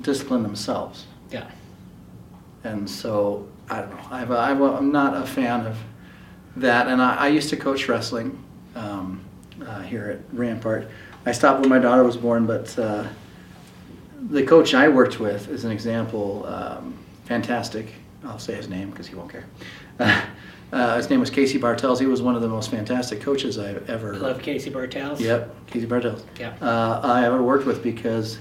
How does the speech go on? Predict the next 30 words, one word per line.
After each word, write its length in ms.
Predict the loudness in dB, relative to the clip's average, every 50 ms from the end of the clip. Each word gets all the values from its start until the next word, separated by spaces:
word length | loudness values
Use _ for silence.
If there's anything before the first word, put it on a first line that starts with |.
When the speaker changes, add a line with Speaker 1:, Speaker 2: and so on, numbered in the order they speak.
| -16 -20 -20 -20 -20 -10
Speaker 1:
he 180 | -2 4 4 4
viewed 300 | 6 6 4 2 2 0
sports 500 | -4 -4 0 2 4 4 2 0 -4 -6
as 240 | -4 -4 -4 -4
a 40 | -2
way 500 | 0 4 4 6 6 6 4 2 0 -4 -12 -18 -20 -20 -20 -20 -20 -12 -10
to 80 | -8
help 320 | -4 -2 -2 -2 -2 -2 -6
teach 340 | -6 -4 -4 -4 -2 -2
that 140 | 0 0 0
internal 560 | 2 0 -2 -4 -6 -6 -6 -4 -4 -4 -4
discipline. 540 | -6 -8 -10 -10 -12 -12 -12 -12 -12 -12 -14 -16 -18 -20 -20 -20 -20 -20 -20 -20 -20 -20 -12 -6
And 160 | -6 -4 -4
so, 540 | 0 2 4 4 6 4 4 2 0 -2 -6 -12 -18 -20 -20 -20 -20 -12 -4
um, 580 | -2 -2 0 0 0 0 -2 -2 -4 -8 -10 -12 -14 -18 -20 -20 -20 -20 -20 -20 -20 -14 -4
rather 320 | 2 4 6 6 8 6 6
than 320 | 6 6 6 6 4 4
just, 280 | 2 -4 -6 -4 -2 -2
like, 360 | 0 0 0 -2 -6 -12 -10 -6
continually 540 | -6 -6 -2 2 4 4 4 4 4 2
yelling 520 | 2 4 4 4 6 6 4 4 2 2 0
or 400 | 0 -2 0 0 0 0 -2 -2
creating 320 | -2 0 0 0 0 -2
a 40 | -4
sense 220 | -4 -4 -6 -6
of 60 | -8 -12
fear 440 | -12 -2 0 0 0 2 0 -2
amongst 400 | -2 -4 -4 -4 -6 -6 -8 -10
his 140 | -10 -10 -10
athletes, 540 | -8 -8 -8 -10 -10 -10 -12 -10 -12 -14